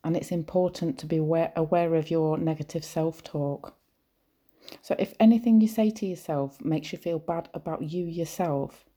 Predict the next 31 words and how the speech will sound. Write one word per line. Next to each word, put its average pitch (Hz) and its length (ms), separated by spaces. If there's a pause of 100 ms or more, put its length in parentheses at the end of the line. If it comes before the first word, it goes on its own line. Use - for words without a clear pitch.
(340)
then 156 180
that 160 180
is 147 80
shame, 147 640 (640)
and 143 120
you 147 60
need 156 240
to - 100
dump 147 360
it. 147 400 (1600)
Because 233 300
I 262 180
hadn't 226 400
accepted - 580
the 180 100
re-, 180 260 (160)
reality 175 580
of 165 120
my 160 160
behaviours, 156 880 (760)
I 202 80
hadn't 233 300
been 202 140
able 185 300
to 175 440
really 170 260
look 160 320
within. 156 460 (1700)
This 220 180
is 240 120
why 226 360